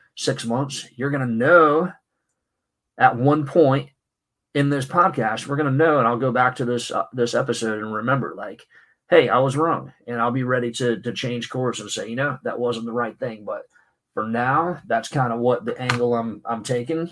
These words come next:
and, uh, you know, time will tell. Like, we'll see. But all right, well, if you made it this far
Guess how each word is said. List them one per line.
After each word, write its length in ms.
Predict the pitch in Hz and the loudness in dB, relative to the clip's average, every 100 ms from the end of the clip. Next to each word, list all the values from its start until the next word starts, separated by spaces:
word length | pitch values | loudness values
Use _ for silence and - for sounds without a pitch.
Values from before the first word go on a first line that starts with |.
| - | -6
and, 380 | 123 123 123 127 | -2 0 2 6
uh, 340 | 127 127 131 - _ _ _ _ _ | 6 6 2 -6 _ _ _ _ _
you 80 | - | -2
know, 100 | 143 | 2
time 280 | 143 147 147 | 6 4 4
will 100 | 147 | 2
tell. 400 | 160 170 139 - | 2 2 0 -4
Like, 160 | 113 113 | -4 -2
we'll 140 | 120 | -2
see. 360 | - 170 135 - - | 0 0 0 -6 -6
But 340 | 110 120 - - _ - _ _ - _ _ _ - - | 2 2 2 -6 _ -20 _ _ -20 _ _ _ -18 0
all 100 | - | 6
right, 220 | 175 - - - - | 6 4 -4 -8 4
well, 120 | 127 | 4
if 80 | 120 | 4
you 60 | |
made 160 | 131 131 | 2 2
it 80 | 120 | 0
this 140 | 117 | -4
far 400 | - 131 135 135 | 0 4 4 2